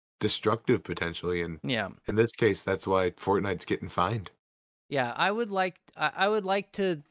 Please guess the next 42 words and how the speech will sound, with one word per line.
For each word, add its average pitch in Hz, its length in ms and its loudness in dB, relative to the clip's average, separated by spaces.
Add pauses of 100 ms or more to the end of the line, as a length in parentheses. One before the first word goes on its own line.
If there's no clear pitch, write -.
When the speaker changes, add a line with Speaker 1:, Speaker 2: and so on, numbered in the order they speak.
(200)
Speaker 2:
say 170 320 4
that 160 160 6
most 139 320 4
kids 143 320 2
would 127 220 4 (180)
understand 131 760 4
that 151 140 4
they're 151 100 6
spending 160 400 2
money 160 240 2
and 139 100 2
that 123 140 2
they 120 120 4
shouldn't, 143 580 2 (600)
but 139 320 4
there, 147 380 4
I'm 165 220 0
sure 185 280 4
there 160 220 8
are 147 120 10
people, 143 580 4 (140)
uh, 117 340 4 (200)
who 135 120 -6
grow 175 160 8
up 156 100 4
in 151 80 2
situations 151 600 0
not 131 260 4
like 117 220 0
ours, 92 260 -2
'cause 117 200 -2
I'm, 123 280 0
I'm 123 100 -2
pretty 165 200 6
sure 156 200 4
we 139 140 2
grew 139 180 6
up 135 120 6
at 123 120 4
least 135 240 0
in 123 120 0
similar, 120 520 4